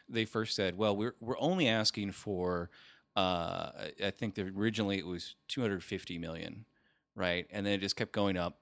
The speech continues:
and going up and going up. And the number of local jobs they promised kept going down and going down and going down. Now, all of that happened after it was approved, right?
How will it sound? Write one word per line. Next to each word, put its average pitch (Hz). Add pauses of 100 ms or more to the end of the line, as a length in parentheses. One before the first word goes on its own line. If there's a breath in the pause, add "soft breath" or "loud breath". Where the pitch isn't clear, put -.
(100)
and 98
going 90
up 80 (100)
and 87
going 85
up. 78 (320 loud breath)
And 98
the 110
number 120
of 101
local 117
jobs 117
they 131
promised 95
kept -
going 98
down 87
and 92
going 82
down 78
and 82
going 151
down. 160 (300 loud breath)
Now, 101
all 208
of 151
that 135
happened 147
after 110
it 90
was 87
approved, 98 (140)
right? 82